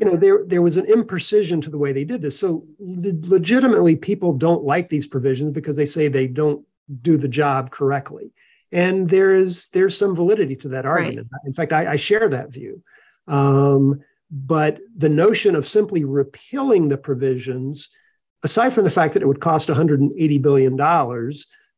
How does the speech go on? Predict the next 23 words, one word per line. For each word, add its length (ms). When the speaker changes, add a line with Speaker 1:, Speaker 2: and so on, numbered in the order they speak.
Speaker 1:
uh, 240
and, 260
and 300
it 100
would 140
also 400
accelerate 680
the 120
exhaustion 580
of 120
the 80
trust 360
fund 440
from, 360
from 360
around 320
twenty 260
thirty-four 800
or 100
twenty 240
thirty-five 600
to 60
th-, 120